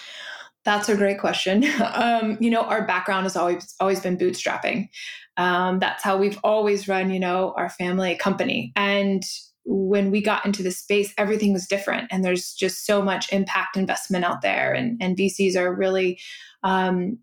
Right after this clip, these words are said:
excited about this space. And, you know, we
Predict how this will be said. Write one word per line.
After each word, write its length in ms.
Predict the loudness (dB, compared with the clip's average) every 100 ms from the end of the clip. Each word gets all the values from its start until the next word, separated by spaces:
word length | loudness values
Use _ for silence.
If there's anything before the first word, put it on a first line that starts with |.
| _
excited 640 | -2 -2 0 2 4 2 2
about 300 | 0 -2 -4
this 180 | -4
space. 600 | -4 -2 -2 -4 -10 -14 -18 -18 -18 -10 0
And, 640 | 2 4 4 2 2 0 -4 -10 -2
you 120 | 2
know, 480 | 4 4 2 0 0
we 720 | 0 4 4 4 4 4 2